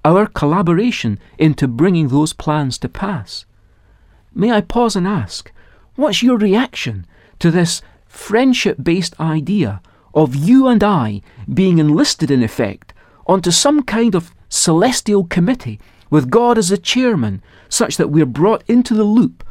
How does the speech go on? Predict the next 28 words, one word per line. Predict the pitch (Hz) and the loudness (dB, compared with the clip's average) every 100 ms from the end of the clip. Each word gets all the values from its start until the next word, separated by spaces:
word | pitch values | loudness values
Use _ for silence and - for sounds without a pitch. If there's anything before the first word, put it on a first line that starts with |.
| - - | -10 -2
on | 123 123 | 0 2
matters | 160 180 160 135 | 0 0 -2 -2
of | 120 | -2
destiny? | 151 165 - 117 101 90 _ _ _ _ _ _ _ _ _ - | -2 -2 -4 -6 -8 -10 _ _ _ _ _ _ _ _ _ -10
Think | 240 262 | -6 0
of | |
what | 226 | 0
was | 156 175 | 2 -2
actually | - - 143 | -2 -4 -4
happening | 120 262 - 120 107 | -2 -4 -2 -4 -2
with | 127 | -2
Abraham, | 233 226 113 101 | -2 -2 -2 -4
so | 101 143 139 - - - | -4 -4 -4 -12 -20 -12
really | 196 311 240 | -4 0 0
this | 302 233 | -2 -4
is | 196 | -2
no | 226 | -2
exaggeration. | 139 165 185 143 170 247 - 98 - _ _ _ _ _ _ | 0 -2 -2 -2 -2 -4 -8 -12 -16 _ _ _ _ _ _
This | - 302 - - | 0 0 0 -2
insight | 220 269 254 - 107 113 - - - - - | 2 2 2 -2 -4 -6 -12 -20 -20 -20 -4
could | 175 147 | 0 0
really | 143 254 247 | 4 4 4
raise | 170 143 185 185 | 4 2 0 -2
the | 135 | -2
level | 123 170 180 165 | 0 2 2 0
of | 160 | 0
our | 160 | -2
prayers, | 160 - 233 175 98 - - | -2 -4 -4 -4 -6 -10 -14